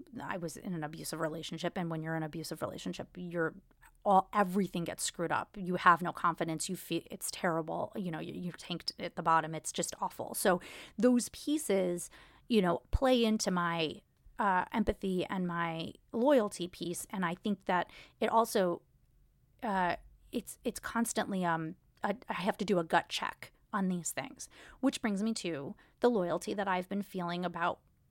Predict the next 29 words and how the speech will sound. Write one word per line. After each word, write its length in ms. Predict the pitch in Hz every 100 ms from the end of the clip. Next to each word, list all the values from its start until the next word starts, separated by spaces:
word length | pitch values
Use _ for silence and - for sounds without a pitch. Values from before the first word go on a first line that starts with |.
| _ -
stuff 360 | - - 190 -
with 140 | 185
Jackson, 500 | 277 330 - - -
because 300 | 190 214 190 - - _ _ -
the 100 | 269
truth 340 | - 349 392
is 400 | 202 180 - - -
that 280 | 220 190 -
the 60 | 208
professionals 760 | 240 233 - 320 - 202 170 -
that 140 | -
work 260 | 220 226 196
with 120 | 180
Jackson, 400 | 160 - - 175
whether 240 | 165 175
they're 100 | 190
the 120 | 190
teachers 500 | 214 240 208 214 196
or 60 | 196
the 120 | 196
therapists 600 | - 190 180 180 185 -
or 80 | 196
whomever, 720 | 208 202 - 254 196 160 - - _
I 200 | 226 262
am 200 | 320 262
a 140 | 202 202
ki-, 180 | - - -
uh, 100 | 220 -
because 240 | 214 220